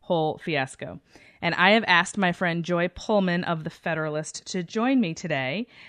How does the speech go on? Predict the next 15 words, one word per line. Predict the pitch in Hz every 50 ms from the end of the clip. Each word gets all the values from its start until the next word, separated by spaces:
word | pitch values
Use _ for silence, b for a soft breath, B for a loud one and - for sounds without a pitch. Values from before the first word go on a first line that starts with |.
| B
And | - 165 175
some | - 196 190 202
of | 208 190
you | 208 196
will | 185 185
remember | 180 175 170 170 175 190 190
her | 196 190 175 170
from | - - 185 170
when | 170 165 160
I | 160
had | 170 180 170 165 165
her | 175 170
on | 165 160 160 160 156
last | 156 156 151 156 160 - - -
year | 175 165 196 233 214 165 143 147 185 226